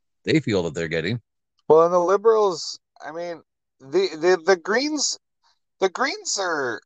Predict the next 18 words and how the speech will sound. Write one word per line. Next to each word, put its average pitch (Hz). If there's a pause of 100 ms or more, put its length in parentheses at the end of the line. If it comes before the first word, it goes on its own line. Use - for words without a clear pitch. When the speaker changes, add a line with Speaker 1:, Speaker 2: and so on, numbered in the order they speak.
(140)
Speaker 2:
are, 113 (2750)
I 156
mean, 160 (800)
<sighs> -
they're 208
not, 202 (1500)
they 220
don't 285
get 165
enough 139
of 143
the 131
vote 107 (800)
to 160
really 147
even 120
matter. 87 (1300)
And 143